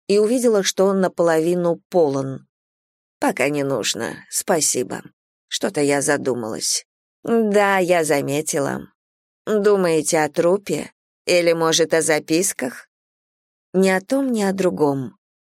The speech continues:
Королеве стало неловко, что в действительности её мысли занимал вопрос электричества. «Угу», королева рассеянно кивнула.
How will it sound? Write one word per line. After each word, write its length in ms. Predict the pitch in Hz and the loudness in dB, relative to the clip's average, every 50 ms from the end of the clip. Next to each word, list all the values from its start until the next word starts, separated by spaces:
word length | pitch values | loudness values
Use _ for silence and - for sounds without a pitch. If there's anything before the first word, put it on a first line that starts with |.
| _ _ _ _ - | _ _ _ _ -2
Королеве 460 | - 190 190 190 185 185 175 170 156 | 0 2 2 2 2 2 2 0 -2
стало 260 | - - 170 170 170 | 0 0 0 2 2
неловко, 460 | 165 170 170 175 196 208 202 - 151 | 0 0 2 2 2 0 -2 -4 -6
что 240 | - - - 156 147 | -4 -2 0 0 0
в 60 | 143 | 0
действительности 760 | 156 156 147 - - 165 165 160 - 151 147 147 139 - - | -2 -4 -4 -2 -2 -4 -4 -2 -2 -2 -2 -2 -4 -2 -2
её 300 | 151 151 147 147 151 151 | 0 0 2 2 2 2
мысли 340 | 151 151 165 180 - 165 156 | 2 0 -2 -2 -2 -2 -2
занимал 480 | 147 143 151 147 143 143 151 156 156 147 | 0 0 0 0 0 0 0 0 -2 0
вопрос 640 | 147 147 139 - 151 147 151 151 - - - - _ _ _ _ _ | -2 -2 -2 0 0 0 0 0 0 -4 -8 -8 _ _ _ _ _
электричества. 1040 | - 175 165 170 165 - - 165 139 131 - - - - - - 143 123 127 - _ _ _ _ _ _ _ _ _ _ _ _ _ _ _ - | -2 0 0 -2 -4 -6 -4 -4 -2 -2 -2 -4 -4 -4 -6 -6 -6 -6 -8 -10 _ _ _ _ _ _ _ _ _ _ _ _ _ _ _ -4
«Угу», 840 | 180 180 175 170 165 151 139 147 147 147 151 143 135 165 185 190 190 196 _ _ _ _ _ - | -2 -2 0 0 -2 -4 -6 -6 -8 -6 -6 -6 -4 -4 -4 -4 -6 -8 _ _ _ _ _ -2
королева 400 | - 180 175 170 165 170 160 165 | 0 0 2 2 2 2 2 2
рассеянно 540 | 156 156 147 - - 170 165 156 151 156 147 | 2 0 0 0 0 2 2 2 0 -2 -4
кивнула. 680 | 147 - 175 160 165 160 151 139 135 139 135 131 - | -4 -4 -4 -4 -2 -2 -2 0 -2 -2 -4 -6 -8